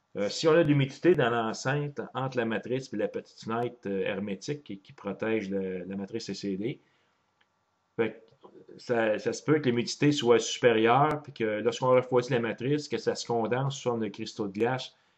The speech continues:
directement sur le C C D. On peut le voir avec une petite lumière, euh, flashlight. Lorsqu'on voit des, des, des points comme ça, en regardant un petit peu de, de côté, avec une lumière de flashlight, la matrice C C D, on voit des petits points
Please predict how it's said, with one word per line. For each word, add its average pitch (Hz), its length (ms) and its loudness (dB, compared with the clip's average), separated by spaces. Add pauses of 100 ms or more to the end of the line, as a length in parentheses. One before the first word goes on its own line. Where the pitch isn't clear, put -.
(120)
directement 143 600 4
sur 135 180 0
le 113 120 4
C 113 160 -4
C 110 220 -2
D. 104 140 -6
On 101 60 -6
peut 120 140 -2
le 107 100 -2
voir 117 260 4
avec 135 220 0
une 107 120 -8
petite - 220 -18
lumière, 113 380 -2
euh, 107 220 -2
flashlight. 117 600 -4 (800)
Lorsqu'on 113 340 0
voit 120 180 6
des, 107 300 2
des, 101 320 -4
des 104 200 -4
points 123 280 -2
comme 117 180 -4
ça, 139 140 -6
en 143 60 -2
regardant 117 280 -2
un 123 60 -2
petit - 140 -12
peu 127 100 -2
de, 110 240 -2
de 101 140 -4
côté, 104 440 -4
avec 143 140 -2
une 104 80 -6
lumière 107 280 -4
de 110 40 -4
flashlight, 113 520 -4
la 131 180 4
matrice 131 340 0
C 110 100 -4
C 101 220 -4
D, 120 140 -2
on 120 100 -2
voit 123 200 2
des 113 120 0
petits - 180 -10
points 120 360 -2